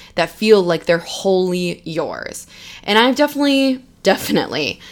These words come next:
fallen subject to lots of outside influence where for a minute of my life, you know, it feels like a minute, but it's, you know, a good portion of time. For a moment of my life, I definitely thought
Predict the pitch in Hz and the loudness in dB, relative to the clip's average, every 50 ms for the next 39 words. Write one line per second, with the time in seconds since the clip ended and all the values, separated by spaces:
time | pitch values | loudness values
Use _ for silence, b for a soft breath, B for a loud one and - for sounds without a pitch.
0 | B B B B - - 208 190 180 185 185 180 180 180 180 175 180 180 160 175 | B B B B 2 6 8 8 8 8 4 2 2 0 0 2 2 2 2 2
1 | 185 175 - - - 175 165 165 165 165 165 156 - - 160 165 160 160 160 - | 0 0 0 -2 0 0 2 2 2 2 2 0 0 0 4 4 4 4 4 2
2 | 170 156 - 143 151 117 - 160 151 120 95 113 151 151 - 156 156 156 151 151 | 2 2 4 2 2 0 0 -2 -2 -2 -2 -6 -6 -6 -4 -2 -2 -2 -2 -4
3 | - - 165 151 151 151 156 156 147 - - - - 175 170 175 190 190 170 156 | -2 0 0 2 2 2 2 0 -2 -4 -10 -2 2 4 4 4 4 4 2 2
4 | 156 160 160 156 - 170 151 170 175 190 175 151 131 127 131 160 - - - - | 2 -2 -4 -4 -4 -6 -2 0 0 2 2 2 2 0 0 -2 -4 -8 -16 -20
5 | - - 175 170 165 156 143 - - - 170 151 151 - 156 165 147 143 151 160 | -16 -8 -4 -4 -4 -4 -4 -8 -4 -2 -2 -2 -2 -4 -4 -4 -4 -4 -4 -4
6 | 160 170 - - 156 156 - - - - - 180 170 156 147 - 180 170 170 165 | -4 -4 -2 -2 -4 -4 -4 -8 -10 -6 -4 -4 -4 -4 -4 -4 -4 0 0 0
7 | 165 - - 160 156 - - 151 151 - - 147 143 - 208 196 B B B B | 0 0 -4 -4 -4 -2 -4 -6 -2 0 0 0 0 0 -2 -4 B B B B
8 | B B B B B B B B B B B B - 233 220 214 214 208 202 202 | B B B B B B B B B B B B 4 6 8 8 8 8 6 6
9 | 214 220 208 185 202 180 202 196 185 175 165 160 160 156 165 170 - - - - | 6 6 4 4 2 2 0 0 0 2 2 2 2 2 0 -2 -4 -10 -18 -20
10 | - - - 185 175 175 180 160 - 175 180 180 175 - - 185 170 165 165 160 | -2 2 2 2 4 4 4 2 2 0 -2 -2 -4 0 2 4 6 6 6 4
11 | 151 | 2